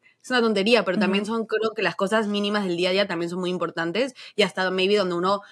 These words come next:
Speaker 1: primero podría empezar a trabajar eso, la práctica del egoísmo, por decirlo,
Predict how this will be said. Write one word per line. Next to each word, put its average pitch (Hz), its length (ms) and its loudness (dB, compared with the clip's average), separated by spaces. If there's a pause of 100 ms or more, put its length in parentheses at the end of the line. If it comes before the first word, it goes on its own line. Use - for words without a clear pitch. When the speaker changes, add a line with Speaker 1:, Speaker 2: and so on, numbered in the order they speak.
(120)
Speaker 1:
primero 185 300 0
podría 180 240 2
empezar 175 240 -4
a 175 100 2
trabajar 165 420 -2
eso, 156 540 -4 (120)
la 156 160 -6
práctica 170 540 -2
del 156 320 -8
egoísmo, 165 640 -6
por 156 140 -4
decirlo, 165 560 -4